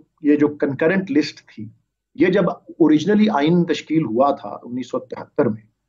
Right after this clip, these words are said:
तो यही उसमें लिखा गया था कि इस list, ये इन तीस चालीस मामलों को हम,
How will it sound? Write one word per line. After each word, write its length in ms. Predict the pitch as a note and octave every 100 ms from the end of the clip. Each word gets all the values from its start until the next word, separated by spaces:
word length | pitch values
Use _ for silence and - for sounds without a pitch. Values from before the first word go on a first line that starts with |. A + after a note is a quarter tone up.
| _ _ _ _
तो 140 | F3+
यही 440 | E3 F3 A3 B3 A#3+
उसमें 520 | F3 G3 F#3+ F3+ D#3
लिखा 260 | C#3 E3
गया 200 | F#3+ D3
था 160 | C3 D#3
कि 120 | D#3+
इस 280 | F3 F#3 -
list, 480 | C3+ D3 - D3+ C#3 -
ये 200 | D#3 D#3
इन 160 | E3 E3
तीस 220 | E3 D3+
चालीस 340 | - D3 C#3+ C#3
मामलों 340 | A#2+ A#2+ C3
को 220 | B2 - - _ _ _ _ -
हम, 340 | C#3+ D#3+ D#3